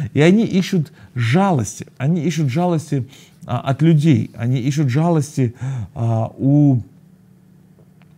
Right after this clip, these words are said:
а, у людей, и они, и они думают, что, ну, ну, к-, мне же плохо. Если бы люди знали, кто ты и откуда ты, они бы тебе не сожалели, они бы тебе аплодировали.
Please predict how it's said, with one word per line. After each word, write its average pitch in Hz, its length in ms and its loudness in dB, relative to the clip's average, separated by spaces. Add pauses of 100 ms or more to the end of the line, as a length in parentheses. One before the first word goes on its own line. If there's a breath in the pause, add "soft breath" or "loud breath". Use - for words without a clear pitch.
(120)
а, - 160 -8
у 147 300 2
людей, 147 560 6
и - 20 2
они, 139 380 0 (260 loud breath)
и 113 40 -6
они 147 200 0
думают, 151 480 2 (240 loud breath)
что, 135 540 0 (460 loud breath)
ну, 143 420 4
ну, 160 280 4
к-, - 140 -18
мне 185 340 2
же 175 120 2
плохо. 170 600 0 (640 loud breath)
Если 185 480 2
бы 160 160 4
люди 160 280 4
знали, 143 400 0
кто 165 400 -2
ты 156 160 -4
и - 240 -6
откуда 131 500 -4
ты, - 260 -12 (580)
они 147 240 2
бы 139 60 0
тебе 147 140 0
не 147 80 2
сожалели, 131 520 2
они 123 280 -2
бы 113 60 -2
тебе 127 160 0
аплодировали. 123 760 -2